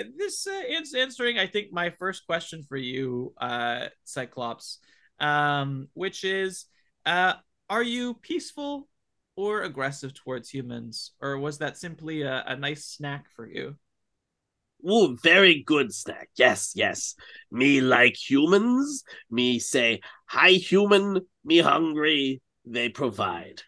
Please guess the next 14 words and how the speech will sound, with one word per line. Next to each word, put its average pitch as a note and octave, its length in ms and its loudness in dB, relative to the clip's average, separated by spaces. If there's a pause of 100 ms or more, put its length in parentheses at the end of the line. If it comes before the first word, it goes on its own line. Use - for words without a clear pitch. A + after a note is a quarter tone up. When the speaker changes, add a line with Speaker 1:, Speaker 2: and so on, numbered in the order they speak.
(140)
Speaker 2:
Very D3 440 8
Speaker 1:
Mm-hmm. F#2+ 160 -6
Speaker 2:
nice. - 380 -18 (220)
Speaker 1:
Now, A3 320 4
could G#3+ 280 -6
they A3 140 0
trade G3 420 -6
you A3 140 -6
food A3 420 -6
in E3 120 -6
exchange D#3+ 560 -10
for C#3+ 160 -6
their B2+ 200 -4
life, E3+ 300 0